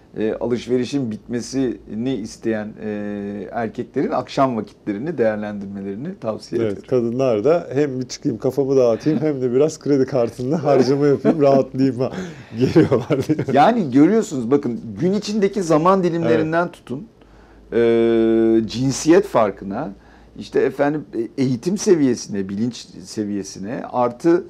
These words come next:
Speaker 1: demin bahsettiğim gibi kuşak seviyesine bağlı olarak hedef kitleyi doğru analiz etmek gerekiyor. Ve ona uygun davranış modeliyle yaklaşmak gerekiyor. Burada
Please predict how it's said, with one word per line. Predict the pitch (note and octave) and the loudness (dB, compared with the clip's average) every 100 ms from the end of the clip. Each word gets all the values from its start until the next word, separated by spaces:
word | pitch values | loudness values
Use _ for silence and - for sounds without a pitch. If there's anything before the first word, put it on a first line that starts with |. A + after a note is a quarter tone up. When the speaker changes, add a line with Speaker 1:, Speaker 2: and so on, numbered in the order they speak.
| - - - | -14 -6 -2
Speaker 1:
demin | E3 D#3+ | 0 2
bahsettiğim | C#3 - - C3 A#2+ | 0 -2 -8 -6 -6
gibi | A2 | -8
kuşak | - - E3+ - | -12 0 0 0
seviyesine | D3+ A2+ - A2 | -4 -6 -6 -4
bağlı | A2+ C3 G3 | 0 4 4
olarak | G3+ G#2+ - | 4 0 -4
hedef | B2 E3+ A#3 - | 0 0 0 -6
kitleyi | - - A#2+ C#3+ G#3 - - _ | -20 -6 0 0 -2 -6 -20 _
doğru | C3 C3+ F3 | 4 6 8
analiz | E3+ B2 G#2+ | 6 2 -2
etmek | F#2+ F#2 - F2+ | -4 -6 -12 -12
gerekiyor. | G2 F#2 - A#2 G#3 C#4 - - - | -10 -10 -6 0 0 -2 -12 -20 0
Ve | D#3+ | 2
ona | D#3+ F3 G3+ | 4 2 2
uygun | G3 E3+ G#3 E3+ | 2 4 4 6
davranış | C#3 A2 G2+ - | 4 4 -6 -10
modeliyle | G2+ F#2+ F#2+ F2+ | -6 -4 -4 -8
yaklaşmak | F2+ F#2 F#2 F2+ F2+ - F#2+ | -10 -12 -10 -12 -12 -16 -14
gerekiyor. | G#2 F#2+ - F#2 - | -14 -14 -14 -18 -10
Burada | B2+ C4+ C#4 D#3+ | -2 0 2 0